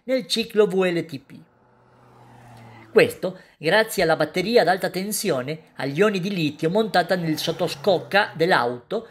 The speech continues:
e ai venticinque virgola sette kilowatt ora di energia utilizzabile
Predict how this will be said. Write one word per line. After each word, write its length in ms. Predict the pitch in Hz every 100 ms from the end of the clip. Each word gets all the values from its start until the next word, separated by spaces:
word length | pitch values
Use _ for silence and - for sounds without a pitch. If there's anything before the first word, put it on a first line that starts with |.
| - - -
e 100 | 160
ai 140 | 160
venticinque 680 | 165 156 175 - 254 240 160
virgola 380 | 208 214 180
sette 340 | - 214 196 -
kilowatt 460 | 208 185 165 160 -
ora 260 | 208 220
di 140 | 165 196
energia 520 | 196 208 180 165 165
utilizzabile 960 | 151 196 220 - 170 135 127 139 170